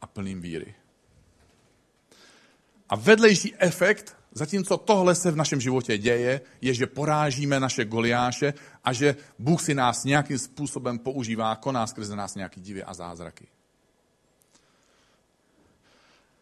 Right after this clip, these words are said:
My jsme, eh, měli small group, eh,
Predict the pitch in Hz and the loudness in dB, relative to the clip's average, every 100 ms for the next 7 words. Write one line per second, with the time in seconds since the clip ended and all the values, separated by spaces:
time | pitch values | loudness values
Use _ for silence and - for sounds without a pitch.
0 | _ _ _ _ - 101 - 131 117 110 | _ _ _ _ -12 -10 -4 -4 -4 -4
1 | 107 104 98 95 110 117 117 135 120 107 | -4 -4 -6 -2 0 0 0 0 0 -2
2 | 113 - | -6 -12